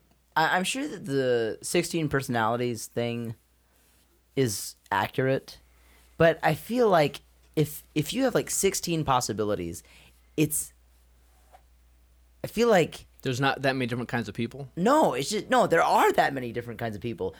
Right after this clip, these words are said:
Speaker 1: I feel like the ability to be able to, uh, break down information into four simple categories is much more impressive than saying, "Hey, there's probably this kind of weird person over here."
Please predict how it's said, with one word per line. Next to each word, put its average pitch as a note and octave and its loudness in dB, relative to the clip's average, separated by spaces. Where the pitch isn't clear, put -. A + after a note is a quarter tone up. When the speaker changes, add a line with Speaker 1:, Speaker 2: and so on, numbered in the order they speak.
Speaker 1:
I G#3 2
feel C4 2
like G3 4
the D#3+ 2
ability F#3+ 4
to C3+ -8
be C#3+ 2
able D#3 4
to, B2+ -4
uh, B2+ 4
break F#3+ 4
down F3+ 4
information C#3+ 2
into B2 0
four G3+ 4
simple D3+ -2
categories B2+ 4
is A2+ -2
much F3+ 2
more E3+ 2
impressive C#3 2
than C3+ 4
saying, D3+ 4
"Hey, D4+ 4
there's G3+ 4
probably D#3+ 0
this E3+ 0
kind G3 -2
of G3+ 0
weird G#3 2
person A3 0
over A3 2
here." A#3 4